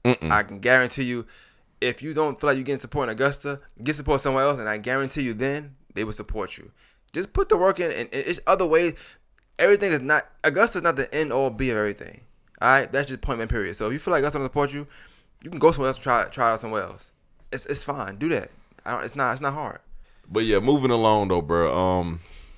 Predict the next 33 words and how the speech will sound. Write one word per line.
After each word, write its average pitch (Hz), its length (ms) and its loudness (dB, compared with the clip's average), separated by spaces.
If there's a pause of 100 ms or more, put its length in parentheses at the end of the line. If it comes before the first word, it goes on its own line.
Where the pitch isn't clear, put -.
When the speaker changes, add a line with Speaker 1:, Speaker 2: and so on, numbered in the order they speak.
(1000)
Speaker 1:
dog. 85 460 2 (640)
Oh, 139 180 10
first 185 340 4
off, 113 260 4 (220)
I - 80 10
wanna 135 160 6
ask 123 160 2
you 104 80 4
a 95 40 2
question 104 360 4
before 87 220 2
I 85 80 4
get 82 180 -2
to 82 120 0
another 76 280 -2
topic. 87 480 2
I - 60 0
know 95 120 2
you 87 140 2
ain't 78 140 0
got 87 140 4
much 80 200 -4
time. 73 400 -2
Speaker 2:
You 101 180 -12
good. 101 220 -12 (340)
Speaker 1:
Um, 85 400 4 (320)
bruh. 85 440 4 (520)
So 90 680 4 (260)
Joe 110 200 6
Budden 104 300 4
and 80 160 -2
them, 71 160 -2
right? 80 220 2